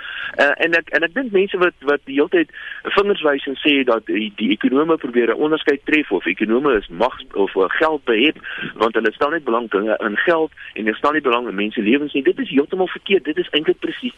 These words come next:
dieselfde ding. Die ekonomie is absoluut integraal tot die gesondheid van 'n gemeenskap. En ek dink wat ons besig is om te doen, ons probeer kunsmatige onderskeid tref tussen die ekono-, die ekonomie en ekonomiese gesondheid en mense se gesondheid. Dis eintlik presies dieselfde ding. Hoe gesonder jou ekonomie,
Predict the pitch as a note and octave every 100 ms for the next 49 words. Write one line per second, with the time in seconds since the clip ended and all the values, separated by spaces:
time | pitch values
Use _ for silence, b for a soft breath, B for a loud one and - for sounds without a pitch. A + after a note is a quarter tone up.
0 | - - A#2+ A#2 E3 C3+ - B B -
1 | C3+ E3 F#3+ F#3+ A3+ G3+ - D3+ - G3+
2 | C3+ D3 D3 - G3 F#3+ C3 F2 - B
3 | B D3+ D3+ C#3 - D#3 D#3+ D3+ B2+ -
4 | A#2 G#2 G2 F#2+ F#2 F#2 A2 C3 D#3+ F3
5 | C#3+ C3 A#2+ A2 F3+ G#3+ F#3 D#3+ D3 B2+
6 | C3 B2 B B B2 A#2 C3 B2 C3+ C3
7 | A2+ A2+ C#3+ F3 E3 A2 B2+ C3+ - A#2
8 | - B2 G2 - B B C3+ B2+ B2+ G2+
9 | G#2+ - A2 A2 G#2 G#2+ G2 - G#2 D3
10 | G3+ A#2+ F2 - G3 G3 G3 D#3 D3+ C#3+
11 | C3+ B2 G#2 G2 G2 A2+ A2 A2 G2+ G2+
12 | F2 - B - D3+ - F#3 F#3 - D#3+
13 | - D3+ D3+ C3+ B2+ A#2+ F2 B B A#2+
14 | D#3+ - G3 A#3 A3 G3+ D3 D3+ C3+ C#3+
15 | E3